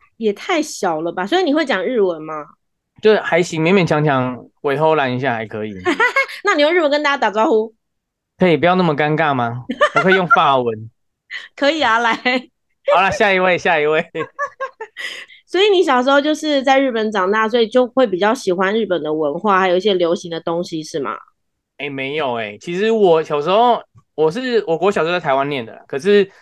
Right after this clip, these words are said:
Speaker 2: 同学都知道我，我常常去日本，因为日本有个干妈在那边，然后可是那时候小学大家就会上社会课嘛，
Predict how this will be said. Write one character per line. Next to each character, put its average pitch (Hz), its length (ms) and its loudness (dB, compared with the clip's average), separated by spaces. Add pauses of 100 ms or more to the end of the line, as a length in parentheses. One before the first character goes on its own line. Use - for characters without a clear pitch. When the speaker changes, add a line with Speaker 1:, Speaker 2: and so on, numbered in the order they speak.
(320)
Speaker 2:
同 165 140 -2
学 170 120 0
都 175 120 0
知 175 120 -4
道 165 180 4
我， 113 360 0
我 131 160 -4
常 135 100 -4
常 135 140 -4
去 139 140 -8
日 135 160 -4
本， - 180 -12 (380)
因 196 100 0
为 214 80 4
日 214 100 6
本 - 120 2
有 131 60 -2
个 127 80 0
干 131 140 0
妈 127 220 -2
在 123 140 -6
那 120 100 -6
边， 107 260 -10
然 131 140 -2
后 170 640 4
可 151 180 -4
是 180 160 0
那 220 120 2
时 190 100 -4
候 196 180 2
小 151 160 -4
学 139 220 -2
大 156 140 -2
家 160 100 -2
就 156 140 0
会 156 60 2
上 151 200 -4
社 135 220 -4
会 131 160 -2
课 123 220 0
嘛， 87 100 -18